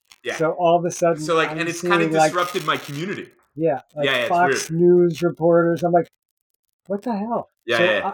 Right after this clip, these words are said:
Speaker 2: I, I have taken to blocking people just straight up, which is
Speaker 1: Yeah,
Speaker 2: something
Speaker 1: yeah.
Speaker 2: I've never,
Speaker 1: No, no,
Speaker 2: ever
Speaker 1: I've done that
Speaker 2: done
Speaker 1: too.
Speaker 2: before.
Speaker 1: I've been
Speaker 2: I'll
Speaker 1: blocking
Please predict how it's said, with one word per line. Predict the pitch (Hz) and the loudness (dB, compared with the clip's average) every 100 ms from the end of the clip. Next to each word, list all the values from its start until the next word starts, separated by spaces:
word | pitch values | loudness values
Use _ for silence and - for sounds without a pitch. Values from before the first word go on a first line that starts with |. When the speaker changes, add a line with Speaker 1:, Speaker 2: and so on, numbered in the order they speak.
| - | -4
Speaker 2:
I, | 190 | 2
I | |
have | 277 240 | 2 2
taken | 196 208 190 151 | 0 0 0 -6
to | 143 120 127 | -10 -10 -8
blocking | 123 180 208 160 123 120 | -2 0 0 -6 -8 -10
people | - 139 131 | -14 -8 -8
just | 123 131 | -8 -14
straight | - 151 160 | -12 -4 0
up, | 151 127 | 0 -2
which | 143 147 | -10 -4
is | |
Speaker 1:
Yeah, | 170 | -2
Speaker 2:
something | 226 254 | 0 0
Speaker 1:
yeah. | 214 | 0
Speaker 2:
I've | 156 | -2
never, | 160 165 190 247 269 226 160 - | -4 -2 0 2 2 2 0 0
Speaker 1:
No, | 160 | 0
no, | 156 | 2
Speaker 2:
ever | 156 185 | 4 4
Speaker 1:
I've | 156 | 2
done | 151 | 0
that | 143 | 0
Speaker 2:
done | 135 | 0
Speaker 1:
too. | 131 | -2
Speaker 2:
before. | 123 - 143 127 110 | -4 -2 -2 -2 -4
Speaker 1:
I've | 131 | -6
been | 135 | -4
Speaker 2:
I'll | 135 | -8
Speaker 1:
blocking | 131 214 | 0 2